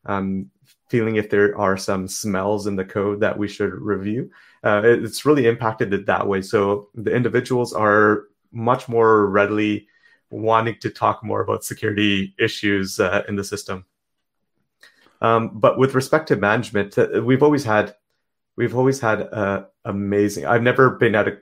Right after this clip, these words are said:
organization where the, the relationship between security and the executive and the board and the individuals have been so great. We constantly have the C E O wanting to know more about our program and how,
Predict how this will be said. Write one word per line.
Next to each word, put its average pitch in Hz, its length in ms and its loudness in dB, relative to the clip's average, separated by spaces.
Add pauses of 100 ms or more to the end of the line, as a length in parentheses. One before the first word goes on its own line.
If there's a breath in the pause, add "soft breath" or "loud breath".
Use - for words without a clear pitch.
organization 101 800 0
where 92 320 0 (500 soft breath)
the, 104 280 2 (800)
the 113 100 4
relationship 113 580 2
between 101 540 -2
security 104 640 0
and 98 140 -2
the 95 320 -2
executive 104 600 0
and 98 180 -4
the 92 60 -2
board 113 720 6
and 98 420 -2
the 101 140 -2
individuals 104 640 0
have 95 300 -2
been 101 220 -2
so 98 160 -4
great. 104 360 0 (500 soft breath)
We 117 760 0 (360)
constantly 120 520 0
have 104 280 2
the 101 140 2
C - 240 -6
E 107 80 2
O 101 420 2
wanting 110 280 -2
to 104 60 -6
know 98 140 -2
more 98 180 2
about 98 120 2
our 92 120 2
program 95 420 -4
and 95 100 -6
how, 101 280 0